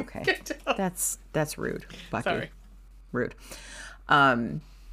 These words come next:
Speaker 1: uh, it came up in the most recent, uh, season of The Crown
Speaker 2: Mm-hmm.
Speaker 1: because, like, you know,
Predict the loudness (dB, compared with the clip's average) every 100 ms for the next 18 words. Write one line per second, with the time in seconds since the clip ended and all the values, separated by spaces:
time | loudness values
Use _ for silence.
0 | -18 -20 -20 -20 -20 -20 -20 -18 0 4
1 | 8 8 6 4 6 6 6 6 4 4
2 | 4 2 4 2 2 -2 -16 -16 2 4
3 | 6 6 4 4 4 4 6 2 0 2
4 | 6 8 6 4 2 0 2 4 4 4
5 | 4 4 2 -4 -8 0 2 2 0